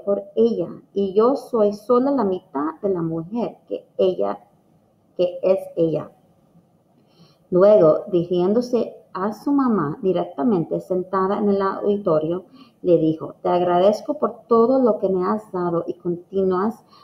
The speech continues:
dándome." Su mamá lloró y lloró. Esta era su hija. It wasn't over, though. There were some bumps on the path to the Supreme Court, a broken ankle which didn't slow her down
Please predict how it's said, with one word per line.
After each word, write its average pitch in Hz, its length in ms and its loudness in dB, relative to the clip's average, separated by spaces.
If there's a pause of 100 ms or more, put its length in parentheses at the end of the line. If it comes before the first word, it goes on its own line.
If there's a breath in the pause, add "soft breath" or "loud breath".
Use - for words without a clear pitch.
(140)
dándome." 156 560 -2
Su - 240 -2
mamá 160 420 0
lloró 185 500 -2 (100)
y 175 180 -4
lloró. 156 320 -4 (680)
Esta 202 500 -2
era 165 240 -4
su - 220 -10
hija. 160 360 -6 (760 soft breath)
It 180 120 2
wasn't 196 300 4
over, 165 260 0
though. 147 240 -6 (380)
There 185 140 2
were 160 120 0
some 196 300 -2
bumps 185 280 -2
on 285 120 0
the 370 80 0
path 180 460 -4
to 208 80 -4
the 196 80 -4
Supreme 190 420 -6
Court, 147 480 -8
a 165 100 -4
broken 160 380 2
ankle 156 340 2
which 156 300 -4
didn't 165 300 2
slow - 560 0
her 143 120 -6
down - 260 -12